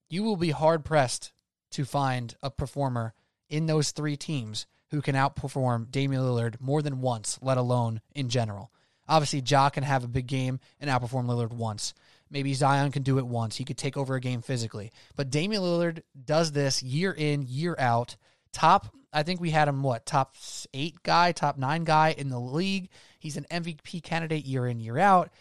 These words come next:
Dame Lillard's the truth. He's legit, and he's the best player in this group by far.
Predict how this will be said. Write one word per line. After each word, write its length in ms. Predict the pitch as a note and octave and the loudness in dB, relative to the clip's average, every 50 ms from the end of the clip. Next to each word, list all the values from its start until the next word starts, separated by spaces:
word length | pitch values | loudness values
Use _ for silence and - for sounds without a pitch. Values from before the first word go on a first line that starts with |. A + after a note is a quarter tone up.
| - _ _ - | -20 _ _ -4
Dame 220 | E3 F3 G3+ G#3 | 0 0 0 2
Lillard's 460 | F#3 F3 F3+ F3 F3 E3+ D#3+ C#3 C3+ | 2 2 4 4 4 2 0 -2 -4
the 80 | C#3 C3 | -4 -4
truth. 460 | - - F3 F#3 F#3+ F#3+ F3+ - - _ _ _ _ _ _ _ | -4 0 2 2 4 2 2 -2 -10 _ _ _ _ _ _ _
He's 280 | - E3+ D#3+ D3 B2+ | -4 -2 -2 -2 0
legit, 560 | C3 C3 B2 B2 C3+ E3 F3+ F3+ F3 - - _ | -2 -4 -2 0 4 6 6 6 4 2 -8 _
and 120 | - C#3 C3 | -6 -6 -4
he's 240 | C#3 D#3 D#3 C#3 C3 | -2 -2 -2 -2 -4
the 80 | B2+ | -6
best 340 | A#2 A#2 C#3 D3 E3 - - | -4 0 0 0 0 -2 -2
player 220 | - E3+ D#3+ D#3 | -2 0 2 2
in 100 | D3+ D3 | 2 0
this 120 | C#3+ B2+ - | -2 -4 -6
group 220 | - C#3 C#3 B2+ | -4 -4 -6 -2
by 140 | - C3 A#2+ | -2 -4 -4
far. 420 | A2+ - - C3 C#3 D3 E3 F#3 | -4 -4 0 2 4 4 4 2